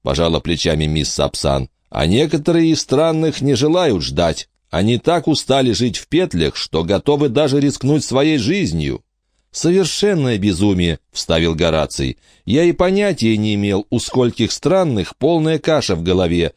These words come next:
пока нас всех вместе не втиснули в дьявольский акр, как селёдок в бочку».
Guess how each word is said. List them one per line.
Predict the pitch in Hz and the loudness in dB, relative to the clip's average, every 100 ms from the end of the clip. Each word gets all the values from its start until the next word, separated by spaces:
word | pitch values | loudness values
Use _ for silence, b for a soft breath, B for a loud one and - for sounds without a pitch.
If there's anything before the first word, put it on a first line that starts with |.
| - | -4
пока | 82 82 101 | -2 0 0
нас | 101 | 0
всех | - - 101 | -2 -2 0
вместе | 87 98 98 - | 0 0 0 0
не | 90 98 | 0 0
втиснули | - 110 95 92 90 | -2 -4 -2 0 0
в | 82 | 0
дьявольский | 80 95 90 87 - 98 | 0 0 0 -2 -2 0
акр, | 131 127 101 85 | 0 0 -2 -2
как | 104 90 | -4 -2
селёдок | - 107 107 80 | -2 0 2 0
в | 65 | -4
бочку». | 69 92 82 - 76 | -2 -2 -2 -4 -6